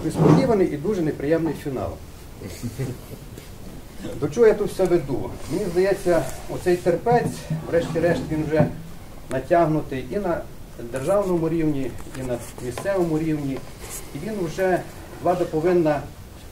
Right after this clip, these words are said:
переходжу тепер до пропозицій. От, власне, ми зібралися для того, щоб сказати людям, донести, можливо, людям, я не знаю, я тут не, не претендую на якісь, на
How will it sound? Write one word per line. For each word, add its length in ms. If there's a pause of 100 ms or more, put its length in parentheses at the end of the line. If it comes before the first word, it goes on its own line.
(120)
переходжу 380
тепер 360
до 60
пропозицій. 720 (840)
От, 140
власне, 280
ми 120
зібралися 680 (1160)
для 80
того, 280
щоб 220 (760)
сказати 420
людям, 460 (840)
донести, 420
можливо, 420 (100)
людям, 360
я 60
не 100
знаю, 240
я 80
тут 220
не, 100
не 140
претендую 540
на 100
якісь, 280 (460)
на 60